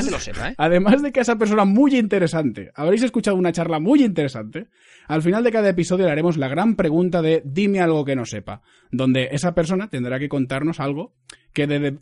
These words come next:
Speaker 2: que de verdad no sepamos, ¿eh? No estamos hablando de, de cualquier tonterieta o de cualquier cosa, incluso de su ámbito profesional, ¿vale? Algo, algo que de verdad os sorprenda, <laughs> nos sorprenda,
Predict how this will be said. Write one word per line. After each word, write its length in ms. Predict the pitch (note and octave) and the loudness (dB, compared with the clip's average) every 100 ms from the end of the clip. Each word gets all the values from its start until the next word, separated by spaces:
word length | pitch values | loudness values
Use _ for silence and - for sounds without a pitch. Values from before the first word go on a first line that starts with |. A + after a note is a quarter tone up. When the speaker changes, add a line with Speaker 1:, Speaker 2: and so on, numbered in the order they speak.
| - | -10
Speaker 2:
que 100 | C#3 | -4
de 120 | C#3 | -2
verdad 240 | C#3+ E3 | 0 2
no 80 | E3 | 0
sepamos, 420 | C#3 A#2 F#2+ G#2+ | 0 -6 -8 -8
¿eh? 260 | G3+ D#3 C#3+ | -6 -6 -6
No 160 | E3 F3 | -4 -2
estamos 280 | F#3 G#3 F3 | -2 -2 0
hablando 420 | E3+ D#3+ D#3 C#3+ | 0 0 0 0
de, 560 | C#3 C3 B2+ B2+ B2 B2 _ _ _ _ | 0 -2 -2 -2 -4 -8 _ _ _ _
de 160 | C3 C3+ | -4 -2
cualquier 340 | C3 B2+ B2+ | -2 -2 -4
tonterieta 760 | B2+ B2 A#2+ B2+ C#3+ - D3 C#3 | -2 -4 -4 -2 -4 -2 -2 -2
o 340 | A#2+ A#2+ A#2 A#2 | -2 -4 -6 -6
de 100 | A#2 | -4
cualquier 300 | B2 D3 C#3+ | -4 -4 -4
cosa, 360 | D3 D3 C3+ C3+ | -4 -2 -2 -2
incluso 400 | C3 C#3+ C#3 - _ | -2 -4 -4 -6 _
de 220 | C3+ C#3+ C#3 | -6 -4 -2
su 120 | D#3 | 0
ámbito 280 | E3+ E3 D#3 | 2 2 0
profesional, 420 | C3 B2+ A#2+ G2 | -2 -4 -8 -6
¿vale? 220 | C3 A#3+ - | -6 -6 0
Algo, 420 | G3+ A#3+ E4 - _ _ _ _ | 2 2 -2 -8 _ _ _ _
algo 180 | D#3+ A3 | 2 4
que 100 | G#3+ | 4
de 80 | F3+ | 4
verdad 260 | D#3+ F3 F#3 | 4 4 2
os 100 | F3 | 0
sorprenda, 480 | C3+ D#3 E3 G3+ | -2 0 0 -2
<laughs> 240 | - - - | -6 -10 -4
nos 220 | D#3 D3 | -2 -2
sorprenda, 640 | C3 A#2 C3+ D3 F#3 C4 | -4 -6 -6 -6 -6 -8